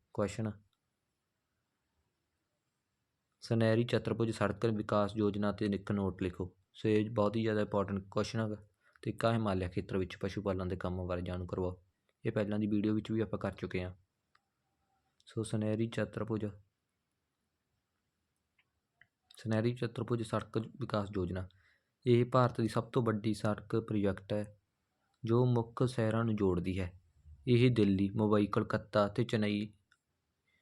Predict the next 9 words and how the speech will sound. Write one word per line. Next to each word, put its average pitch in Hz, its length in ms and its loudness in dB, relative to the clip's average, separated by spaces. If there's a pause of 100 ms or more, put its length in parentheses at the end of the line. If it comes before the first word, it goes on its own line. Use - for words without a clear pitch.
(260)
ਨੂੰ 117 280 6
ਆਪਸ 104 160 0
ਵਿੱਚ 107 220 0
ਜੋੜਦੀ 90 460 2
ਹੈ। 90 60 -4 (640)
ਇਸ 127 180 2
ਪ੍ਰੋਜੈਕਟ 117 500 0 (220)
ਤਹਿਤ 110 340 -2 (180)
ਉੱਚ, 123 340 -2